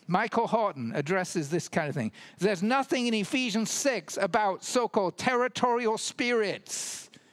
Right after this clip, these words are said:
And I would add territorial defilement, whose territorial spirits, whose activity can actually be mapped. You draw out on a map, right, with, by specifically gifted prophets.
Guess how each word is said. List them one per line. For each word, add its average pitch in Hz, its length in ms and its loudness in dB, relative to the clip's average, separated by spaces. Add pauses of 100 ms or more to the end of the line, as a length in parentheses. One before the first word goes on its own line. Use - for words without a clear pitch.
(300)
And 170 140 2
I 202 140 2
would 202 160 0
add 185 260 0
territorial 220 960 2
defilement, 196 1300 -2 (800)
whose 202 300 0 (160)
territorial 226 580 2
spirits, 214 560 -2 (180)
whose 214 320 0
activity 233 640 0
can 190 240 -2
actually 202 500 -2
be 190 220 0
mapped. 196 800 -2 (180)
You 165 120 2
draw 196 400 0
out 208 280 2
on 185 160 2
a 170 60 2
map, 175 580 -2 (840)
right, 147 360 -2 (220)
with, 175 260 0 (100)
by 196 220 4
specifically 226 840 0
gifted 202 500 0
prophets. - 920 -2